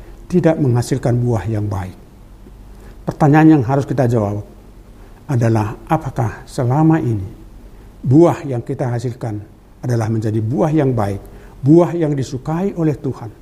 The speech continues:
buah yang menjadi wujud sebagai persembahan kepada Tuhan? Ini menjadi pertanyaan bagi kita. Atau lebih banyakkah buah yang kita hasilkan, buah yang tidak baik, yang tidak berkenan di hadapan Tuhan?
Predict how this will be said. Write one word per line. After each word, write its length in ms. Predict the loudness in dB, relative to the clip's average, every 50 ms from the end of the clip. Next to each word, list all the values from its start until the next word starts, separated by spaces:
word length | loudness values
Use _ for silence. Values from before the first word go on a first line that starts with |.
| -20 -20 -20 -20 -20 -20 -20 -20 -20 -20 -20 -20 -20 -6 2
buah 380 | 4 6 8 8 8 6 4 0 -2 -6 -12 -16 -20 -20 -18 -8
yang 240 | -4 0 0 2 2
menjadi 560 | 2 2 2 2 2 2 4 4 4 2 2 -2 -6 -8 -2 2
wujud 640 | 4 4 4 4 2 2 2 -2 -8 -18 -18 -20 -20
sebagai 480 | -10 -6 -4 -2 0 0 0 0 0 -2
persembahan 560 | -2 -2 0 0 2 2 2 2 2 2 0
kepada 320 | -2 -2 -4 -2 -2 -2
Tuhan? 300 | -2 -4 -6 -6 -8 -12 -16 -18 -20 -20 -20 -20 -20 -20 -20 -20 -20 -20 -6 0 4
Ini 80 | 4 6
menjadi 320 | 6 4 4 2 0 0
pertanyaan 400 | 0 0 2 4 4 6 4 4
bagi 240 | 4 2 2 0 0
kita. 240 | -2 -2 -4 -6 -10 -12 -18 -20 -20 -20 -20 -20 -20 -20 -20 -20 -20 -6 -2
Atau 720 | 2 2 2 2 2 2 2 4 4 2 0 -2 -6 -14 -20 -20 _ -20 -20 -20 -20 -20 -20 -20 -20 -10 -2
lebih 320 | 2 4 4 4 4 2 2
banyakkah 640 | 2 2 2 2 2 2 0 0 0 0 0 0
buah 400 | 0 2 4 4 6 6 4 2 0
yang 200 | -4 -6 -6 -4
kita 240 | -4 -4 -4 -2 -2 -4
hasilkan, 440 | -4 -4 -6 -6 -4 -4 -4 -4 -4 -6 -12 -20 -16 -8
buah 360 | -2 2 4 4 4 4 2 0
yang 440 | 0 2 2 4 2 2 0 -2 -2
tidak 360 | 0 0 2 2 2 0 0
baik, 360 | 0 0 0 0 0 -2 -4 -6 -10 -20 -20 -20 -20 -20 -8 -2
yang 160 | 0 2 2 2
tidak 280 | 4 4 4 4 2 2
berkenan 400 | -2 -8 -4 -4 -2 -2 -2 -2
di 80 | -4
hadapan 400 | -4 -6 -6 -6 -6 -4 -4 -6
Tuhan? 280 | -6 -6 -10 -12 -14 -18